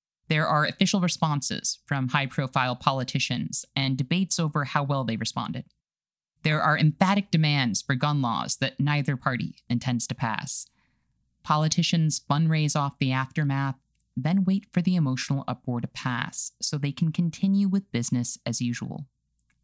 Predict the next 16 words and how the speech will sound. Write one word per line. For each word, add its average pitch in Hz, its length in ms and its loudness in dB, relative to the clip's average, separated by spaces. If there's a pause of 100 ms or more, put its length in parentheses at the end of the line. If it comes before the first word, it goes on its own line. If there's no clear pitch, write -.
(340)
Many 165 220 2
people, 120 480 -4 (300)
including 180 420 0
a 170 60 2
lot 165 180 0
of 196 80 -4
highly 185 400 0
intelligent, 127 600 0 (240)
politically 180 600 0
engaged 123 560 -2
people, 120 480 -6 (180)
are 139 140 -2
locked 135 460 -2
into 127 300 0
this 117 260 -4
ritual. 110 420 -6